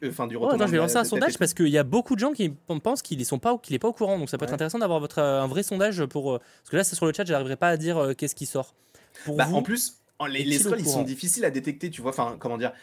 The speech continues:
Speaker 1: quand
Speaker 2: Ah
Speaker 1: tu
Speaker 2: bah,
Speaker 1: les vois,
Speaker 2: euh,
Speaker 1: tu
Speaker 2: tu
Speaker 1: te
Speaker 2: peux
Speaker 1: dis
Speaker 2: pas.
Speaker 1: pas que ça peut être tel ou tel acteur parce qu'ils sont tellement grimés avec leurs oreilles, et cetera, tu sais pas qui c'est. Donc moi, au début, quand je l'ai vu, je pensais que c'était, tu sais, euh, la chef d'État qui était un peu contre eux quand ils avaient fait leur, euh,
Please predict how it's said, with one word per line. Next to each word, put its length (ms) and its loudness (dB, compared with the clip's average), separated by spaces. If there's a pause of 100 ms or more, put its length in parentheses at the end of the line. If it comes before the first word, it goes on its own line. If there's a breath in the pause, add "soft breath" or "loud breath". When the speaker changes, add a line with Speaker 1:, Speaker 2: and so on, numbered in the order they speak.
Speaker 1:
quand 140 0
Speaker 2:
Ah 60 2
Speaker 1:
tu 60 4
Speaker 2:
bah, 100 8
Speaker 1:
les 80 4
vois, 100 4
Speaker 2:
euh, 40 2
Speaker 1:
tu 60 0
Speaker 2:
tu 60 -4
Speaker 1:
te 60 -4
Speaker 2:
peux 100 2
Speaker 1:
dis 60 0
Speaker 2:
pas. 100 0
Speaker 1:
pas 60 2
que 80 -8
ça 120 2
peut 120 0
être 100 0
tel 160 4
ou 80 -4
tel 140 2
acteur 240 0
parce 160 -4
qu'ils 180 -8
sont 140 -6
tellement 260 0
grimés 480 0
avec 220 0
leurs 240 0
oreilles, 300 0
et 100 -6
cetera, 340 -4
tu 100 -10
sais 140 0
pas 220 -4
qui 160 -12
c'est. 180 -2 (220 loud breath)
Donc 120 -8
moi, 100 0
au 20 0
début, 180 -2
quand 140 -4
je 100 -10
l'ai 60 0
vu, 160 -4
je 80 -6
pensais 200 -4
que 80 -6
c'était, 240 -4
tu 120 -10
sais, 180 -2
euh, 160 2 (280 soft breath)
la 120 0
chef 260 0
d'État 360 0
qui 180 -10
était 220 -2
un 100 0
peu 140 -6
contre 360 -6
eux 140 -2
quand 220 -10
ils 80 -6
avaient 140 -4
fait 120 -4
leur, 300 0
euh, 80 -6